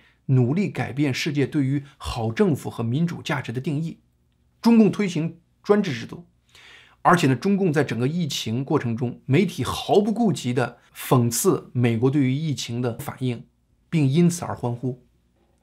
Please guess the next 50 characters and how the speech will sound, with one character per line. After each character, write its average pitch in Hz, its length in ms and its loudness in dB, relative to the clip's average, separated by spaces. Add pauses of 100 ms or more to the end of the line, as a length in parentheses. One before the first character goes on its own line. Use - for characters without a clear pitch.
(420)
对 262 140 8
于 247 100 8
中 277 320 6
共 262 320 4
这 233 160 2
种 170 160 4
表 143 240 -4
现， - 320 -10 (380)
对 180 100 2
于 180 80 2
海 120 240 -2
外 127 100 -2
华 113 220 -6
裔 131 100 -2
带 120 200 -6
来 110 120 -10
的 117 160 -14 (120)
只 139 160 2
可 127 100 -4
能 113 100 -4
是 113 120 -8
负 - 160 -8
面 131 220 -6
影 - 140 -16
响。 - 160 -18 (840)
那 247 120 6
么 226 80 8
海 127 240 2
外 151 80 6
华 120 220 0
裔 135 320 -4
能 131 240 2
做 175 160 4
啥 107 140 -6
呢？ 113 180 -14 (720)
我 139 100 4
觉 160 80 6
得 175 300 4 (140)
唯 139 200 2
一 196 160 2
能 110 220 2
做 117 120 -6
就 - 120 -8
是 110 160 -10
在 131 100 -2
日 180 180 -2
常 123 220 -2
生 170 260 -2
活 - 200 -8
中， - 200 -16